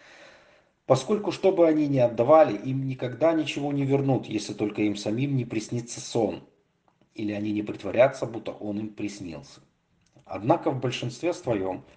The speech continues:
они слишком совестливы, чтобы пользоваться притворством, которое, по их мнению, стало бы причиной всяческих несчастий. Вместе с тем находятся и такие, которые переступают через эту совестливость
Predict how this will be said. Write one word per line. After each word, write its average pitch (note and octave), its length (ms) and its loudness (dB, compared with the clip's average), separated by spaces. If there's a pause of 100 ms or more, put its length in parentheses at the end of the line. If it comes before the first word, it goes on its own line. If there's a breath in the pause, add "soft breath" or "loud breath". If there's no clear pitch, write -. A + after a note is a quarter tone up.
(120)
они A2+ 200 -4
слишком C#3 460 -4
совестливы, - 720 -2 (260)
чтобы F#2+ 280 -14
пользоваться G2+ 520 -6
притворством, G#2 600 -6
которое, E2+ 400 -8
по E2+ 120 -10
их E2 220 -12
мнению, A#2 480 -2 (220 loud breath)
стало C#3 340 4
бы A#2+ 140 -4
причиной A2 500 -6
всяческих G#2 640 -8
несчастий. F#2 680 -4 (1000 soft breath)
Вместе C3 400 0
с - 100 -6
тем A#2 280 0
находятся C3 520 -2
и A#2+ 40 0
такие, C3 580 -2 (120)
которые D#3 400 0
переступают D3+ 840 4
через G#2+ 280 -10
эту G#2 180 -10
совестливость F2+ 840 -12